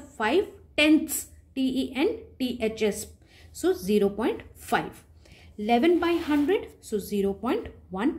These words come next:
वन। देखिए, अगर यहाँ पर इलेवन बाई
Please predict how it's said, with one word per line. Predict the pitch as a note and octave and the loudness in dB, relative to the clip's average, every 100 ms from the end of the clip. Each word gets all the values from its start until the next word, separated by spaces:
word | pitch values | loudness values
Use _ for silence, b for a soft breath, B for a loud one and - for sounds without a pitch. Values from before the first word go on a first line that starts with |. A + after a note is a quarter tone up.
| - | -8
वन। | E3 E3+ - - B B B B B | -8 -6 -8 -14 B B B B B
देखिए, | G3+ G3+ - - - - | -2 -2 -8 -14 -20 -6
अगर | G#3 G3+ E4+ - - - | -6 0 0 0 -16 -12
यहाँ | G3+ F#3+ G3 G3 | -8 -6 -6 -4
पर | F4 C4 | -4 0
इलेवन | F#3+ G3+ | 0 0
बाई | A#3 | 0